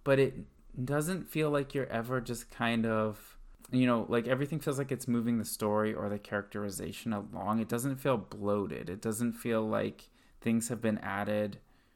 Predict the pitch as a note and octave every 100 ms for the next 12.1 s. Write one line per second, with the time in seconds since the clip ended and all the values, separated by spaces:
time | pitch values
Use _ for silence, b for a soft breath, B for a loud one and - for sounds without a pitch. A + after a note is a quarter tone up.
0 | b _ - - G#2 G2+ G2+ - - -
1 | B2 A2 G#2+ G2+ - - _ _ _ _
2 | - - A#2 A#2+ B2 - - B2+ A#2+ A#2+
3 | - B2 - A2+ - - G2+ G#2 G#2 F2+
4 | A2 G2+ G2 E2+ D2+ D2+ D#2 A#2+ B2 G#2+
5 | G#2+ G#2+ - - _ b b b - G2+
6 | G2+ G#2+ G#2 G#2 G#2 - A2 G2+ - G2+
7 | G2+ - G2 G2+ G#3 G3 G3+ G#2+ - -
8 | - - G#2+ G2+ G2+ G2+ G#2 G2+ A2 G2+
9 | G2+ - G2+ G2 G2+ G2+ b b b b
10 | - G#2 G2 G2 - G2+ - A2+ G#2 G2+
11 | A2 G2+ F#2+ G#2 G2+ - G2 E2 E2 A2